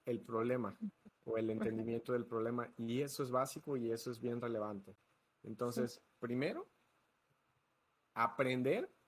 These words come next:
Speaker 1: a entender los problemas, a ser empático con los usuarios, por ejemplo, ¿no? Y entonces, una vez teniendo esta habilidad, porque va a ser una habilidad bien importante de entender estos problemas, después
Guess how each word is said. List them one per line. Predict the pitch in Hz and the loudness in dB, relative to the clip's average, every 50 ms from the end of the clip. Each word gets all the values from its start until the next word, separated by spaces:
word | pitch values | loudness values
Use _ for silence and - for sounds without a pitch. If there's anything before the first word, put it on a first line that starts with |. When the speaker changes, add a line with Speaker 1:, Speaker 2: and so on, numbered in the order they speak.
| _ | _
Speaker 1:
a | - 131 | -2 -2
entender | 127 123 113 - 123 117 117 117 127 131 | -2 -2 0 0 0 0 2 4 2 2
los | 135 131 127 - | 4 2 0 -2
problemas, | - - 113 113 110 110 107 98 92 95 - - _ _ _ _ _ _ _ - | -2 -4 -2 0 0 0 -2 -4 -6 -8 -12 -18 _ _ _ _ _ _ _ -8
a | 110 110 | -6 -6
ser | - - 131 135 135 | -4 -2 0 0 0
empático | 139 135 131 - 135 151 202 - - 208 - - 208 196 - | 0 -2 0 2 2 0 0 -2 -8 -10 -8 -6 -8 -8 -4
con | - 120 117 | -4 -2 0
los | 113 107 - - | 0 -2 -2 -2
usuarios, | 110 - - 139 147 170 160 131 110 110 - - _ _ _ - | -6 -4 0 0 0 0 0 -2 -4 -8 -10 -16 _ _ _ -10
por | - 104 101 | -8 -8 -8
ejemplo, | - - 113 110 - 98 95 104 | -6 -6 -8 -6 -6 -8 -6 -4
¿no? | 120 170 269 - - _ _ _ _ _ _ _ | -4 -4 -4 -6 -12 _ _ _ _ _ _ _
Y | - 113 | -6 -4
entonces, | 113 117 - - 135 135 131 127 113 - - - | -4 -4 -2 -2 -2 -2 0 -2 -4 -4 -4 -4
una | 139 147 180 196 | -2 0 0 2
vez | 175 160 160 160 160 - - _ _ - | 4 4 4 4 2 -6 -14 _ _ -4
teniendo | 123 120 123 127 143 156 156 147 | -2 0 2 2 2 2 2 2
esta | 156 151 - 156 | 2 2 2 0
habilidad, | 147 147 131 117 117 135 147 | 0 2 2 2 2 2 2
porque | - 143 - 120 | 0 -2 -2 0
va | 117 123 | 0 0
a | 135 | 0
ser | - 151 135 139 | 0 -2 -2 -2
una | 147 147 | 0 0
habilidad | 139 131 117 113 110 113 123 127 | 2 2 2 2 2 0 0 0
bien | 120 131 143 151 160 | -2 -2 0 0 0
importante | 165 151 147 127 120 - - 117 123 127 - 151 165 - _ _ _ _ _ _ _ - | 0 -2 -2 -2 -2 -2 -2 -4 -4 -4 -6 -8 -10 -10 _ _ _ _ _ _ _ -4
de | - 117 | 0 2
entender | 117 117 117 117 113 117 117 131 139 143 | 2 2 2 0 0 4 4 4 4 4
estos | 147 - - 156 151 - | 0 0 0 -2 -2 0
problemas, | - 135 120 117 117 127 139 165 254 311 - - _ _ _ _ _ _ _ _ _ _ _ _ _ _ - | 0 2 2 4 4 4 2 -2 -4 -6 -8 -14 _ _ _ _ _ _ _ _ _ _ _ _ _ _ -2
después | 117 117 120 - - - 147 151 170 208 - - - | -2 -2 -2 -2 -2 2 4 4 4 4 0 -4 -12